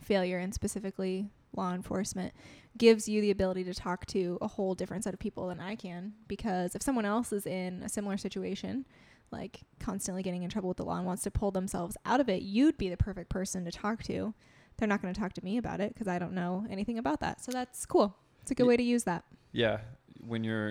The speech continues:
Speaker 2: in that situation, when you're in that environment regularly, the last thing you want is, like, some do-gooder telling you how to better your
Speaker 1: <laughs>
Speaker 2: life.
Speaker 1: Right. When they
Speaker 2: It's
Speaker 1: have
Speaker 2: like,
Speaker 1: no idea
Speaker 2: "Okay,
Speaker 1: what you're
Speaker 2: well,
Speaker 1: going
Speaker 2: you don't,
Speaker 1: through.
Speaker 2: you don't understand the struggles that I go through. You don't
Speaker 1: Right.
Speaker 2: understand why I, I, I don't even understand why I am this way. Why would I listen to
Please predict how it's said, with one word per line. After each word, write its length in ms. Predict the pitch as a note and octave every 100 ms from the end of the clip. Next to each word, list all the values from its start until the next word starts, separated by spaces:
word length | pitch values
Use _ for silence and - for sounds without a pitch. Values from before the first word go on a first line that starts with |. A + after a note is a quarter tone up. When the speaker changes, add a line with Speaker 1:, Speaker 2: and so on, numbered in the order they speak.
| G#2
Speaker 2:
in 160 | B2 A#2
that 180 | A#2 -
situation, 480 | A#2 A2+ A2+ A2
when 80 | A#2
you're 120 | A2+
in 80 | A#2
that 160 | A#2 A2
environment 520 | - G#2 A2 A2 G#2+
regularly, 680 | A2+ A2+ A#2+ B2 B2+ C3 C#3 - _
the 100 | A#2+
last 300 | A2+ A2 -
thing 140 | B2 A#2
you 120 | A2+
want 380 | G#2+ G#2+ A2+ -
is, 260 | - G#2+ G2+
like, 160 | A2 G#2+
some 300 | A#2 G#2+ G2+
do-gooder 680 | B2+ A2 A#2 G#2+ G#2+ G#2+ - - - -
telling 300 | B2 A#2 A2+
you 120 | A2+
how 120 | B2
to 60 | A2+
better 260 | G2+ A2 A2
your 120 | G#2+
Speaker 1:
<laughs> 40 |
Speaker 2:
life. 180 | G#2+ A2 G#2 F#3
Speaker 1:
Right. 60 | C#4 C#4+
When 140 | A3+ G#3+
they 80 |
Speaker 2:
It's 40 | G3
Speaker 1:
have 60 |
Speaker 2:
like, 60 | G#3+
Speaker 1:
no 120 | G3+
idea 220 | F#3+ F#3 F#3
Speaker 2:
"Okay, 80 | A2
Speaker 1:
what 60 |
you're 60 | A2+
Speaker 2:
well, 80 | A#2
Speaker 1:
going 120 | A#2
Speaker 2:
you 60 | B2+
don't, 240 | C3 B2+
Speaker 1:
through. 80 | -
Speaker 2:
you 120 | C3+ C3+
don't 180 | C3+
understand 680 | C3+ B2+ B2+ C3 C3 B2+ B2
the 100 | B2
struggles 360 | - C3 B2 B2
that 100 | B2
I 40 |
go 160 | A#2+ B2
through. 160 | - A2
You 100 | A2
don't 80 | A2
Speaker 1:
Right. 40 |
Speaker 2:
understand 360 | A2+ A2 A#2 G#2+
why 260 | A2 A2+ A2+
I, 120 | A2+ C3
I, 200 | - A2+
I 40 | E3+
don't 160 | D#3+ B2+
even 140 | A#2
understand 400 | A#2 A2 - A2
why 200 | A2 G#2+
I 40 |
am 160 | G#2+ G#2
this 160 | G#2+ -
way. 140 | G#2+
Why 160 | G#2+ A2
would 100 | A2
I 60 |
listen 340 | A2+ A2+ - A2
to 340 | G#2+ A2